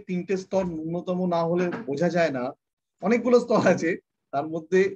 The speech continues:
আহ, সেরকম ভাবে অনেক সময় কথা যখন আমরা শুনি সেটা যদি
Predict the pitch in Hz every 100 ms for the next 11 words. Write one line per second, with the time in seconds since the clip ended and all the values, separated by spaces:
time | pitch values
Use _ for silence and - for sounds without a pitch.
0 | - 151 147 165 175 190 196 208 196 175
1 | 185 - 208 208 - 139 143 190 185 185
2 | 185 180 180 185 - 185 156 - _ _
3 | _ - 175 190 214